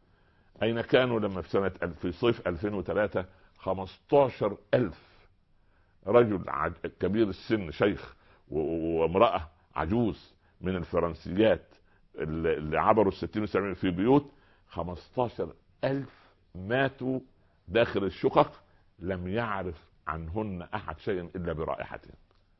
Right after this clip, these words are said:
فين الغرب؟ فين الحضارة؟ أما نحن، صلة الأرحام، نشوف بعض في الصلاة، نسأل عن بعض في الجمعة، نتنا-، في المناسبات، في العقيقة، في الوليمة، في العزاء،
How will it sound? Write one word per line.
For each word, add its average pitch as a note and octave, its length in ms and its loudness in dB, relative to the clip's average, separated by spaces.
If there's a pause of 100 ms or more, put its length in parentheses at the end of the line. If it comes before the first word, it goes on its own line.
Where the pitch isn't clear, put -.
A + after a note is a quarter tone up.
(120)
فين C3 240 8
الغرب؟ E2+ 300 -2 (280)
فين G#2+ 160 2
الحضارة؟ D2 480 0 (840)
أما E2 200 -4
نحن، F#2+ 360 -4 (400)
صلة D#2+ 280 -2
الأرحام، - 560 -10 (500)
نشوف D#2+ 180 -2
بعض D#2 240 0
في D#2 60 -6
الصلاة، D2 440 -2 (300)
نسأل E2+ 240 -4
عن D2+ 100 0
بعض D#2 180 -2
في C#2+ 80 -8
الجمعة، D2+ 460 -4 (280)
نتنا-، D#2+ 540 -2
في - 80 -6
المناسبات، D#2 680 -2 (280)
في - 60 -10
العقيقة، E2+ 600 -2 (200)
في E2+ 100 -6
الوليمة، E2+ 500 0 (180)
في - 60 -8
العزاء، E2 580 0